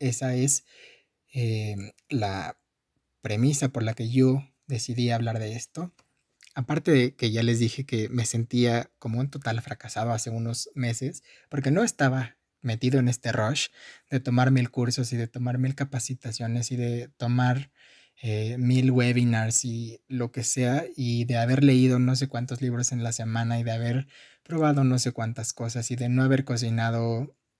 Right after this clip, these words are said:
tantísimas cosas dentro de mi encierro. Tomé ese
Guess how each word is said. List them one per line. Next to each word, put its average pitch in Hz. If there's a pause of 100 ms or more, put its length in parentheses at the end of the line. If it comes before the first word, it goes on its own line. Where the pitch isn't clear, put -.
(580)
tantísimas 127
cosas 117
dentro 120
de 113
mi 117 (140)
encierro. 117 (1200)
Tomé 170
ese 147